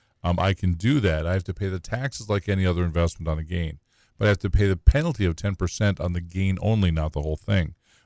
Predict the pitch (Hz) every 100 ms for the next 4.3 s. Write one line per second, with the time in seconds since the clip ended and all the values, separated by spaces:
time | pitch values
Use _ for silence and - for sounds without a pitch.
0 | - 90 - 87 80 80 80 - 95 -
1 | 156 - - 110 92 80 82 82 110 139
2 | _ _ _ _ _ _ 101 92 98 -
3 | 98 123 127 101 - - _ 98 101 98
4 | 95 95 95